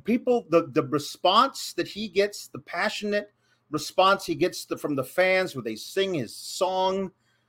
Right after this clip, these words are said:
that honestly was, like, a six out of ten when it was a hit, and now it's, like, seven years later, and I don't understand what the, what the thing is anyway.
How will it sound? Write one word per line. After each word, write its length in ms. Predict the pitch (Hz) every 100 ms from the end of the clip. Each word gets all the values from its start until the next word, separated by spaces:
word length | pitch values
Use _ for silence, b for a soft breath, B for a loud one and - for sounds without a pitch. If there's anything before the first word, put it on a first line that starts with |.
| _ _ _ -
that 140 | 165 160
honestly 480 | 170 190 208 190 190
was, 180 | 170 139
like, 220 | 160 160
a 100 | 143
six 420 | - - 233 -
out 140 | 185
of 120 | 175 -
ten 400 | 185 180 180 160
when 120 | 160
it 100 | 160
was 140 | 147
a 120 | 123
hit, 360 | 113 139 170 -
and 160 | 135 147
now 220 | 165 180
it's, 140 | 175 -
like, 200 | 147 -
seven 420 | - 165 175 196
years 260 | 170 156
later, 340 | 139 147 143 135
and 120 | 127
I 60 | 151
don't 100 | 143
understand 420 | 135 - 127 123
what 120 | 120
the, 100 | 120 135
what 160 | 127
the 80 | 110
thing 240 | - 131
is 180 | 127 120
anyway. 360 | 123 117 117